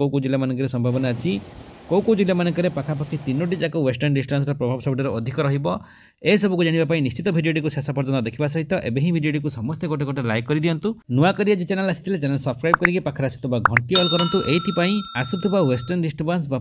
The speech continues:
ପଶ୍ଚିମ ଝଡ଼ ବର୍ଷା ପାଖରୁ ନେଇକି ଲଘୁଚାପ, ବନ୍ୟା, ବାତ୍ୟାର ସବୁଠାରୁ ଫାଷ୍ଟ ଆଉ ସଠିକ୍ ଅପଡେଟ୍ ସବୁବେଳେ ଆପଣମାନଙ୍କ ପାଖରେ ପହଞ୍ଚିଯିବ।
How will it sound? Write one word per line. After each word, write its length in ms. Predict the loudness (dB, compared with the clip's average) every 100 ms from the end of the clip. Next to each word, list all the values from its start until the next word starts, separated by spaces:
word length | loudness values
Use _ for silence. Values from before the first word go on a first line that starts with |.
| -4
ପଶ୍ଚିମ 240 | -6 -2 0
ଝଡ଼ 120 | 2 0
ବର୍ଷା 180 | -2 -4 -4
ପାଖରୁ 200 | -2 -2
ନେଇକି 320 | -2 -2 -4 -6 -2 2
ଲଘୁଚାପ, 360 | 2 2 2 2 2
ବନ୍ୟା, 240 | 2 2 0
ବାତ୍ୟାର 300 | -4 0 0 2
ସବୁଠାରୁ 280 | 0 -2 -2 0
ଫାଷ୍ଟ 260 | 0 -2 -4
ଆଉ 80 | -4 -2
ସଠିକ୍ 280 | -2 -2 -2
ଅପଡେଟ୍ 260 | -2 -2 -2
ସବୁବେଳେ 320 | -2 0 2 2
ଆପଣମାନଙ୍କ 440 | 0 0 0 0 -2
ପାଖରେ 240 | -4 -6 -6 -4
ପହଞ୍ଚିଯିବ। 480 | -4 -4 -6 -4